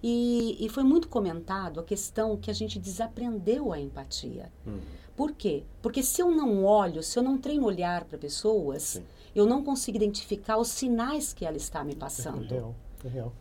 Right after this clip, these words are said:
Speaker 1: E aí eu não sei se eu tô comunicando bem ou mal. Eu preciso que ela me passe lá um emotion, eu preciso que ela me diga alguma coisa pra mostrar que entendeu.
Speaker 2: Sim.
Speaker 1: Porque se ela tá triste, eu posso confundir com raiva.
Speaker 2: E o olhar como janela da alma,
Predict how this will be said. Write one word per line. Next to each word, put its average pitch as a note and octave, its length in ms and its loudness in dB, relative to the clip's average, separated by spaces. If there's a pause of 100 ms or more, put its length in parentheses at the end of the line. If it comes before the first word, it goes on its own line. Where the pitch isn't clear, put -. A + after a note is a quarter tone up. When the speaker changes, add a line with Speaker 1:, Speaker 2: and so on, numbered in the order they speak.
(120)
Speaker 1:
E B3 120 6
aí B3 160 4
eu C4+ 80 4
não E4 100 2
sei E4+ 300 0
se B3 100 0
eu A3 40 -2
tô G#3 100 -4
comunicando F3+ 580 0
bem E3+ 300 0
ou E3 100 0
mal. D#3 300 0
Eu G3+ 80 2
preciso A#3+ 340 -2
que - 80 -6
ela C4+ 160 2
me C4 140 0
passe B3+ 420 0
lá A#3+ 160 2
um A#3+ 100 0
emotion, B3 600 4 (180)
eu A3 100 6
preciso A#3+ 320 0
que B3 120 0
ela B3 100 4
me B3 100 6
diga B3 360 0
alguma A#3+ 280 4
coisa B3+ 480 4 (480)
pra C4+ 120 2
mostrar C4 320 2
que B3+ 100 -4
entendeu. C#4+ 640 2 (120)
Speaker 2:
Sim. - 120 -10
Speaker 1:
Porque B3 240 -2
se C4+ 120 -4
ela C#4 140 2
tá A#3+ 160 -2
triste, C#4 540 -2
eu B3 80 2
posso C4 320 -6
confundir C#4 400 0
com D#4 160 -2
raiva. C#4 580 -4
Speaker 2:
E C#3+ 80 -2
o A#2 60 2
olhar A2 420 0
como A#2+ 240 -4
janela A#2 340 -2
da C3 120 -4
alma, A2+ 180 -6